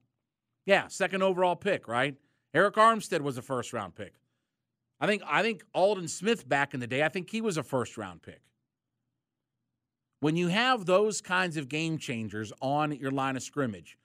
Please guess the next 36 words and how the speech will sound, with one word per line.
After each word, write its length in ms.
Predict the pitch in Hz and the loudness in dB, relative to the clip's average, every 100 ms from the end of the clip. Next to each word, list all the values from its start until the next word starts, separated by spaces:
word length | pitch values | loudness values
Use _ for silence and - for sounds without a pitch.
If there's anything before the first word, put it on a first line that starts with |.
| _ _ _ _ _ _ | _ _ _ _ _ _
Trent 300 | - 180 175 | 0 0 2
Williams, 580 | 156 156 147 143 - - 107 92 | 0 2 2 -2 -4 -10 -14 2
Bosa, 600 | 147 147 - 143 139 123 _ _ _ - | 4 4 -2 -2 -2 -4 _ _ _ -4
Armstead, 800 | 143 151 143 - 139 131 127 120 - _ _ _ _ _ _ _ | 0 0 -2 -4 -2 0 -2 -4 -14 _ _ _ _ _ _ _
when 140 | 123 | -4
you 140 | 131 226 | 0 2
have 240 | 247 147 | 2 2
those 380 | 147 160 175 160 | 4 4 2 -2
kinds 360 | 160 151 147 127 | 0 0 0 -4
of 140 | 104 | -4
guys, 500 | 135 147 127 101 95 | 2 4 2 -2 -6
you 80 | 120 | -2
know, 140 | 123 | -2
even 260 | 135 190 185 | 0 0 0
the 120 | 165 | 0
Arden 400 | 156 185 196 165 | 2 2 0 -8
Keys 400 | - 190 185 143 | -8 -6 -4 -4
and 80 | 123 | -2
guys 260 | 120 113 | -2 -2
like 120 | 101 104 | -6 -12
that, 180 | 87 - _ _ _ _ _ _ | -14 -18 _ _ _ _ _ _
when 160 | 135 147 | -2 0
you're 140 | 147 | -2
that 400 | 110 156 202 123 | 0 0 0 -2
good 280 | 147 180 151 | 2 4 2
along 360 | 139 139 143 | 0 0 0
your 120 | 131 131 | -2 -4
offensive 540 | 131 151 151 143 147 143 | -2 -2 -2 -6 -6 -6
and 120 | 120 | -4
defensive 560 | 117 113 123 113 123 | -6 -6 -6 -6 -6
lines, 480 | 120 160 165 127 120 - _ _ - | -2 0 0 0 -4 -14 _ _ -2
you'll 200 | 123 151 | 0 2
be 140 | 160 | -2
in 340 | 170 190 185 156 | -4 -2 0 0
every 360 | 139 143 156 | 0 -2 -2
game. 460 | 139 170 160 95 | -4 -4 -4 -8